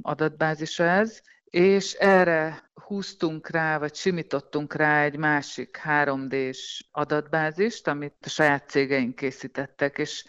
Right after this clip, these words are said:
ezen gyakorlatilag már minden objektum megtalálható, ami Budapesten van, az összes épület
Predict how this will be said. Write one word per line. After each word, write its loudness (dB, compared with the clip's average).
ezen 4
gyakorlatilag 2
már -2
minden -2
objektum -4
megtalálható, -2
ami -2
Budapesten -4
van, 4
az -10
összes -12
épület 0